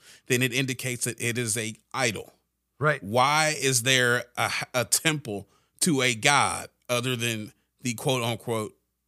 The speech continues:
Speaker 1: Christian god?
Speaker 2: Mm-hmm.
Speaker 1: In a, well, that was just where I should have put quotes. Why is there a, a statue to another god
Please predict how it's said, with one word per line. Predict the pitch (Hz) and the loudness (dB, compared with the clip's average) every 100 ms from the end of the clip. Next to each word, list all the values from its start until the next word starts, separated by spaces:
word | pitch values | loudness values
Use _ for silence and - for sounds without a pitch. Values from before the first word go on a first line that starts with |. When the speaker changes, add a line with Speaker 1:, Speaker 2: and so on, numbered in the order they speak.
| _ | _
Speaker 1:
Christian | - 196 - 110 | 0 0 0 -6
god? | 95 92 85 - _ - | -6 -8 -10 -12 _ -4
Speaker 2:
Mm-hmm. | 165 170 196 208 _ _ _ _ _ _ _ _ _ _ _ _ _ _ - | 0 0 -2 -8 _ _ _ _ _ _ _ _ _ _ _ _ _ _ 4
Speaker 1:
In | 170 | 6
a, | 147 127 107 | 6 4 2
well, | 123 | 0
that | 131 | 0
was | 117 98 | -2 -4
just | 92 | -6
where | 95 98 | -6 -6
I | |
should | 85 95 | -6 -8
have | |
put | 107 95 | -10 -12
quotes. | - 95 - - - | -10 -10 -6 -6 -4
Why | 117 135 | 0 2
is | 170 156 147 | 2 0 0
there | 139 131 123 - 117 | 0 2 -2 -4 -6
a, | 110 107 101 - | -4 -6 -8 -8
a | 107 101 101 | -6 -4 -6
statue | - - 131 127 - 95 98 | -4 -2 -2 -4 -6 -8 -6
to | - 110 | -6 -4
another | 101 101 110 117 | -8 -6 -8 -8
god | 131 127 101 95 - | -8 -6 -6 -8 -12